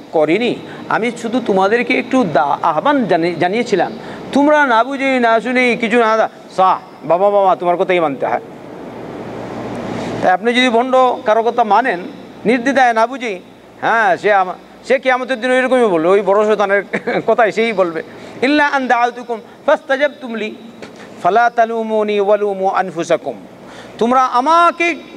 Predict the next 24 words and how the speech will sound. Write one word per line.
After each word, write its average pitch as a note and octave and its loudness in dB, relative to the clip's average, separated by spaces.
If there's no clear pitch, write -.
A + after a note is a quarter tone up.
গালমন্দ B3 0
করো A#3 0
না, G#3+ 2
আমার C#4+ 2
বর্ষণ C#4 -2
না F#3+ -2
করো D#3 2
না, A#3 2
তোমরা A3 2
নিজেরাই C4 0
নিজেদের A#3 -2
দোষারোপ G#3 0
করো, B2 -10
আমাকে D4 2
দোষারোপ C#4+ 0
করবে A#3 0
না। C4 -10
"মা B3 2
আনা B3+ 0
বিমুসরিখিকুম A#3 -4
ওয়া G#3+ 4
মা G#3+ 4
আনতুম G3+ -4
বিমুসরিখিয়্যা", F#3+ 0